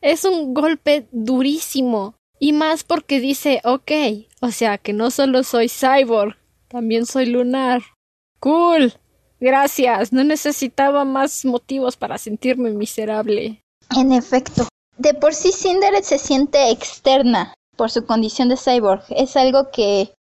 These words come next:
Speaker 2: desde un principio sabemos que Cinder se siente diferente. Y esta es una piedra más dentro de ese saco. Cinder misma lo dice. Habría sido suficiente seis, ser cyborg o ser lunar. Pero ser una cyborg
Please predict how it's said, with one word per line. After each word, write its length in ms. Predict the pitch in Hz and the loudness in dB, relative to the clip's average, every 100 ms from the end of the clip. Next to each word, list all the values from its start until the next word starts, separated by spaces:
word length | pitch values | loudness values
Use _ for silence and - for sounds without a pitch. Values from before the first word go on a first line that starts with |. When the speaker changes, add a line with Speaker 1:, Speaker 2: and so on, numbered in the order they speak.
| _ 226 | _ -4
Speaker 2:
desde 460 | 220 240 233 254 | 2 4 4 4
un 200 | 269 277 | 4 4
principio 420 | - 285 294 262 | 2 0 0 0
sabemos 400 | 277 294 247 262 | 2 4 4 2
que 120 | - 254 | 0 -2
Cinder 280 | 247 247 | 2 2
se 160 | 254 233 | 2 -2
siente 800 | - 240 240 240 240 240 240 247 _ _ | 0 2 2 2 4 4 4 0 _ _
diferente. 800 | 208 240 - 220 240 247 208 - _ _ - | -2 0 2 4 4 2 0 -6 _ _ -2
Y 160 | 269 269 | 2 4
esta 380 | 294 - 320 | 2 2 4
es 160 | 339 - | 4 2
una 240 | 320 320 | 2 2
piedra 320 | 320 302 302 302 | 2 4 4 4
más 280 | 277 330 | 2 2
dentro 360 | 277 277 330 294 | 2 0 2 4
de 140 | 285 | 4
ese 180 | 269 - | 2 -4
saco. 480 | - 277 277 - 220 _ _ - | 0 0 0 -8 -10 _ _ -12
Cinder 380 | 247 311 311 311 | -2 2 4 4
misma 320 | 294 294 277 | 4 4 4
lo 160 | 247 | 4
dice. 380 | 233 262 - 208 _ _ _ - - | 4 0 -2 -6 _ _ _ -10 0
Habría 300 | 254 285 302 | 2 2 2
sido 260 | 311 311 | 2 0
suficiente 540 | 320 294 254 262 262 262 | 0 -2 0 0 0 0
seis, 260 | 285 262 | 0 -2
ser 360 | - - 311 285 | -4 -8 -2 0
cyborg 520 | - 285 269 294 320 - | 2 2 4 4 2 -2
o 120 | - | -4
ser 260 | - 277 254 | 2 2 4
lunar. 380 | 240 240 277 - _ _ _ _ _ - | 4 4 2 -2 _ _ _ _ _ 2
Pero 200 | 247 240 | 2 2
ser 340 | - 302 302 - - _ _ | 2 2 2 -2 -20 _ _
una 260 | - 311 302 | 0 2 2
cyborg 540 | 294 294 285 240 220 | 2 4 4 2 0